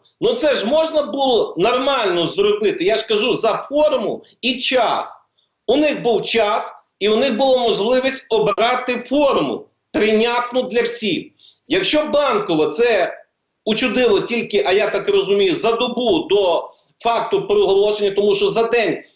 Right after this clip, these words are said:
вони заявили, що вони збирають Р Н Б О і Ставку, то вони, видно, за день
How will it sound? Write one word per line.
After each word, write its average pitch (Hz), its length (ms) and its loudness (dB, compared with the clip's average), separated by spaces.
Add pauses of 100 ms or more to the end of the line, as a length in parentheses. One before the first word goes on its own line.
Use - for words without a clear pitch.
(160)
вони 196 580 0
заявили, 202 680 2
що 190 160 0
вони 202 200 4
збирають 190 500 0
Р 185 100 0
Н 175 160 -2
Б 185 40 0
О 196 200 4
і 165 80 0
Ставку, 170 680 -2 (320)
то 185 80 0
вони, 254 240 2
видно, 262 320 0
за 214 120 0
день 254 340 0